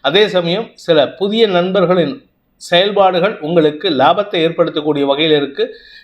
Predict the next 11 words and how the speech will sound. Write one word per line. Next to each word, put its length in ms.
தன 280
வரவை 440
ஏற்படுத்தக்கூடிய 600
வகையில் 360
இருக்கு, 360
தந்தை 440
வழியில 420
உதவிகள் 500
கிடைக்கக்கூடிய 760
யோகமான 360
நாள். 460